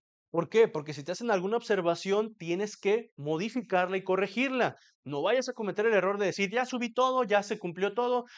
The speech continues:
no he revisado la validación, de seguro me van a aceptar todo", y ándale, después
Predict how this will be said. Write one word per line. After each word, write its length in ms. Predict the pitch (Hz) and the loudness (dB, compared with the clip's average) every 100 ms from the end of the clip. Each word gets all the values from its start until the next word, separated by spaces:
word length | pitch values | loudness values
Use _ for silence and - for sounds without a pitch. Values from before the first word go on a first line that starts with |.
| - | -4
no 100 | 214 | 0
he 60 | 240 | 0
revisado 460 | 208 175 214 208 | 0 0 2 4
la 80 | 185 | 4
validación, 640 | 170 165 170 165 262 277 269 | 4 2 0 0 0 -2 -4
de 120 | 175 | -6
seguro 320 | 165 180 202 | -4 -2 -2
me 80 | 185 | 0
van 140 | 175 185 | -2 -2
a 20 | |
aceptar 380 | 180 - 190 190 | -4 -2 -2 0
todo", 320 | 233 262 262 | 0 0 -2
y 140 | 151 | -4
ándale, 340 | 139 165 143 113 | -2 0 0 -2
después 560 | 117 - 208 262 - | -6 0 2 2 -2